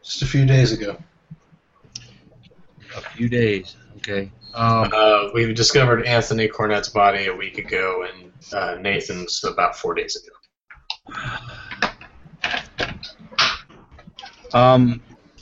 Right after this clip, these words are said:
Speaker 2: have the bodies been prepared for burial yet, or are they still at the medical examiner?
Speaker 1: Um, since there was no one to claim them, they've already been cremated.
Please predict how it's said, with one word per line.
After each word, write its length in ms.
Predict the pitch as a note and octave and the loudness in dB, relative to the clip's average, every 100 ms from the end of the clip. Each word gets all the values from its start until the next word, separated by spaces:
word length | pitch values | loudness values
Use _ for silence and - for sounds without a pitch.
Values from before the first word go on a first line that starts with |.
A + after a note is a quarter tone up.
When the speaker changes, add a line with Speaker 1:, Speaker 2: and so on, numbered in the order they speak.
| _ _ - | _ _ -6
Speaker 2:
have 200 | B2+ B2 | -4 -2
the 60 | |
bodies 360 | B2 C#3+ D3 C#3 | 0 2 2 0
been 200 | D3+ C#3+ | 2 0
prepared 440 | B2+ - C#3+ C#3 | 0 -2 0 0
for 80 | C3 | -2
burial 480 | A#2+ C3 C#3 C#3+ C3+ | 0 2 4 4 2
yet, 240 | C#3 C#3+ | 2 2
or 80 | C#3+ | 2
are 40 | B2+ | 0
they 140 | A2 | -2
still 240 | - A#2+ | -4 -4
at 80 | A2 | -4
the 80 | - | -4
medical 320 | G#2+ G#2 G#2 | -6 -6 -8
examiner? 600 | F#2+ F#2+ F#2 F#2 - F#2+ - - - - - - | -10 -10 -12 -10 -8 -6 -8 -4 -2 0 -2 -6
Speaker 1:
Um, 560 | G#2+ G#2+ G#2+ G#2 G#2+ G2+ | -4 0 0 0 -2 0
since 360 | - A#2 G#2+ | 0 2 0
there 140 | A#2+ A#2 | 2 2
was 180 | A2+ G#2+ | 2 2
no 160 | A#2 | 4
one 160 | A#2 A2 | 4 2
to 60 | |
claim 360 | G#2+ A#2 A2 G#2+ | -2 -2 0 2
them, 280 | A2 G#2+ G2+ | 0 0 -2
they've 220 | G2+ G2 | -4 -2
already 240 | G2 F#2+ | -2 -2
been 160 | F2+ - | -4 -2
cremated. 520 | - F2 - - - | -2 -2 -6 -18 -20